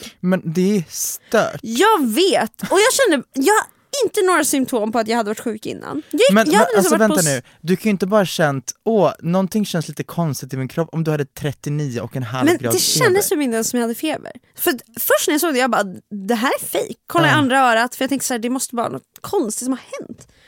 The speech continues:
Speaker 2: Andra örat var så här trettionio komma sex typ. Jag bara, det
Speaker 1: Jesus.
Speaker 2: här är, ja. Och sen så helt plötsligt så var jag ju sjuk då, obviously. Och jag bara, ha? Men jag var sjuk i mindre än tjugofyra timmar. För se, jag, jag bara så här,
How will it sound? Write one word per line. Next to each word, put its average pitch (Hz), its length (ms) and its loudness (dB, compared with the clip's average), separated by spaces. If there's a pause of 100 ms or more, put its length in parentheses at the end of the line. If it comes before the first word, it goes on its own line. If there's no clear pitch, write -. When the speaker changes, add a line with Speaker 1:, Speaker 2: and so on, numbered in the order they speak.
(280)
Speaker 2:
Andra 311 280 4
örat 294 160 2
var 277 100 0
så 233 100 -4
här 226 40 -2
trettionio 247 580 -2
komma 220 220 -6
sex - 360 -10
typ. - 120 -12 (380)
Jag 233 180 -2
bara, 226 120 2
det 214 160 0
Speaker 1:
Jesus. 240 260 -2
Speaker 2:
här 226 360 4
är, - 320 -2
ja. - 240 -2 (680)
Och 392 100 0
sen 523 140 2 (120)
så - 100 0 (100)
helt 311 100 2
plötsligt 311 360 -2 (200)
så - 160 -4
var 311 120 2
jag 302 80 2
ju 294 80 2
sjuk - 460 -4
då, - 120 -14
obviously. - 520 -10
Och - 800 -14
jag 262 80 -2
bara, 262 80 -4
ha? - 280 -6 (1120)
Men 247 120 0
jag 370 60 2
var 508 80 2
sjuk 285 360 -4 (140)
i 240 60 -2
mindre 240 280 0
än 220 60 -4
tjugofyra - 260 -10
timmar. - 400 -10 (180)
För 330 260 0
se, - 260 -2 (180)
jag, 349 320 2
jag 330 160 0
bara 311 120 2
så 285 100 0
här, 226 60 0